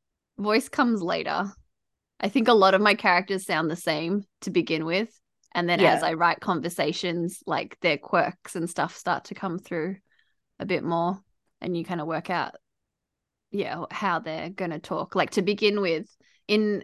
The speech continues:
Speaker 1: Enemies to Booksellers, um, Echo doesn't use contractions,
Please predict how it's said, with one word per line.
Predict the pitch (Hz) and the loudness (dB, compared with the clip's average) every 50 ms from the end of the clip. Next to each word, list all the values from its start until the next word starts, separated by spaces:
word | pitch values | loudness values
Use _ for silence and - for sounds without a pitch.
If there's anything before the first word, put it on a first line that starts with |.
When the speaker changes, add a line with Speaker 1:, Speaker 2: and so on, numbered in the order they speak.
| - - | -2 0
Speaker 1:
Enemies | 202 208 202 196 196 190 196 - | 0 2 2 2 2 0 0 -2
to | - | -4
Booksellers, | - 196 175 - - - 170 151 139 123 135 131 160 214 - - _ - - _ _ _ _ - | -4 -4 -4 -4 -2 0 2 2 2 2 0 0 -2 -4 -8 -14 _ -20 -20 _ _ _ _ 2
um, | 180 180 165 160 156 156 156 196 208 - _ _ _ _ _ _ _ _ _ _ _ _ - | 4 4 4 2 0 -2 -4 -6 -8 -8 _ _ _ _ _ _ _ _ _ _ _ _ 0
Echo | 202 196 - 208 196 196 180 170 147 - - _ _ - | 0 2 4 4 4 6 4 2 0 -2 -8 _ _ 2
doesn't | 202 190 180 185 - | 2 2 2 2 0
use | 175 180 175 - | 0 0 0 -2
contractions, | - 196 180 185 165 190 - - - 311 359 392 339 - | -4 -4 -2 0 0 -2 -2 -4 -2 0 0 -2 -2 -6